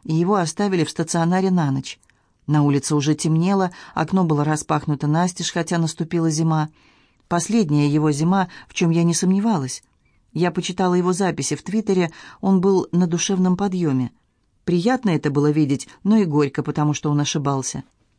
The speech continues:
«А сейчас», — мальчик смотрел на меня, — «я хочу знать, что думаете вы, а не какой-то консультант по общей онкологии, который меня не лечил». Яснее сказать было невозможно. Мы находились одни, и он понимал, что к чему.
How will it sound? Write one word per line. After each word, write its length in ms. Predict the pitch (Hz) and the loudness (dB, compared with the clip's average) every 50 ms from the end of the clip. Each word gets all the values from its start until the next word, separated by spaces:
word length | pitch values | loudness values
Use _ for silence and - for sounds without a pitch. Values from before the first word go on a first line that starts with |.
| _ _ _ | _ _ _
«А 140 | - 180 180 | -2 -2 -2
сейчас», — 520 | 180 175 151 - - 180 190 196 202 - - - - - - - - | 0 -2 -2 -2 0 -2 -2 -2 -4 -8 -12 -16 -20 -20 -18 -8 -2
мальчик 320 | 175 180 170 170 180 - | 0 0 0 0 -4 -6
смотрел 400 | - - 175 170 160 170 175 165 | -4 -2 -2 -2 0 0 0 0
на 120 | 165 165 165 | 2 0 0
меня, — 320 | 165 160 160 156 151 151 - - - - - | 0 2 2 0 0 -2 -6 -14 -20 -16 -6
«я 160 | - 214 226 | -2 -2 0
хочу 240 | 226 247 226 - 233 | 0 0 -2 -2 -2
знать, 300 | 202 196 220 233 247 233 | 0 2 2 2 2 0
что 160 | - - 175 | -2 -4 -4
думаете 500 | 156 143 170 175 180 180 175 170 - 175 | -2 0 2 2 2 2 2 0 -2 -4
вы, 300 | 160 147 143 135 131 131 _ _ - - | -2 -2 -2 -2 -2 -6 _ _ -14 -4
а 100 | - 160 | -2 0
не 120 | 165 160 | 0 2
какой-то 340 | 160 165 156 - 156 143 - | 0 0 0 0 0 0 0
консультант 640 | 147 - 147 131 - 156 139 - 185 190 190 180 180 | 0 -2 -2 -2 -2 -2 -2 0 0 0 0 0 0
по 80 | - 165 | 0 0
общей 300 | 156 151 143 - - 156 | 0 0 0 0 0 2
онкологии, 680 | 151 151 139 170 170 196 214 196 165 175 175 160 156 - - - - - _ | 2 2 2 2 2 2 2 2 4 4 2 2 0 -4 -16 -20 -20 -18 _
который 720 | - 202 214 208 262 269 269 247 226 190 165 143 135 - - _ _ - | -4 -4 -2 0 0 2 2 4 4 4 4 2 0 -4 -14 _ _ -2
меня 320 | - 175 185 185 190 185 | 0 2 4 4 4 4
не 140 | 185 185 185 | 4 2 2
лечил». 500 | 190 196 190 - - 160 139 127 117 - _ _ _ _ _ _ _ _ _ _ _ _ _ _ _ _ _ _ - | 2 0 0 -2 -4 -4 -4 -4 -6 -8 _ _ _ _ _ _ _ _ _ _ _ _ _ _ _ _ _ _ -4
Яснее 560 | 151 147 165 156 - - 180 175 165 156 147 | 0 0 2 0 2 2 2 2 2 0 0
сказать 560 | - - 165 156 151 190 190 180 - - - - | -2 -2 -2 -2 0 0 0 0 -2 -4 -8 -6
было 260 | - 151 160 165 160 | -6 -4 -2 0 0
невозможно. 760 | 160 160 160 160 165 160 170 196 202 175 143 127 131 127 127 - _ _ _ _ _ _ _ _ _ _ _ _ - | 0 2 2 0 0 0 2 2 2 2 0 -2 -2 -4 -4 -8 _ _ _ _ _ _ _ _ _ _ _ _ -4
Мы 220 | 139 135 135 135 | -2 -2 0 0
находились 560 | 131 135 - - 156 151 147 151 147 143 - | 0 -2 -2 -2 0 2 2 0 0 0 0
одни, 320 | 160 156 143 156 175 165 143 | -2 0 0 2 2 0 0
и 140 | - 151 | 0 0
он 160 | 151 151 151 143 | 2 2 0 0
понимал, 420 | - 160 165 165 180 190 180 143 | 0 0 2 2 2 2 2 0
что 180 | - - 156 139 | -2 -4 -6 -6
к 40 | - | -4
чему. 380 | - - 156 139 135 131 139 | -4 -6 -4 -2 -2 -2 -4